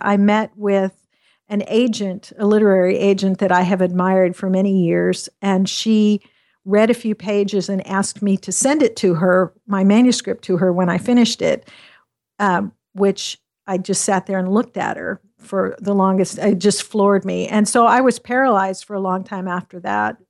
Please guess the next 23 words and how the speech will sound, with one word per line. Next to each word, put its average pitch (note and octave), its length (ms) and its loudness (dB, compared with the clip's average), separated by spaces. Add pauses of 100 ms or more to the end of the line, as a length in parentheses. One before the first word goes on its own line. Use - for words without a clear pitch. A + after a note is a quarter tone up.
because G#3 340 -4
I G3+ 100 -2
thought, G3 380 -2
"What G#3+ 200 -2
if A3+ 100 -6
I G#3+ 80 -4
can't A3 360 -4 (100)
make G#3 520 0 (220)
the G#3+ 80 0
rest G#3 340 -2
of G3 120 -6
it G3 140 -6
live G3+ 220 0
up F#3+ 180 -2
to G#3 100 -12
whatever F#3 340 0
she F#3+ 220 -4
liked F#3 400 0
in F#3 120 -4
those F3+ 200 -2
first F3+ 320 -6
pages?" G3+ 560 0
But, - 320 -8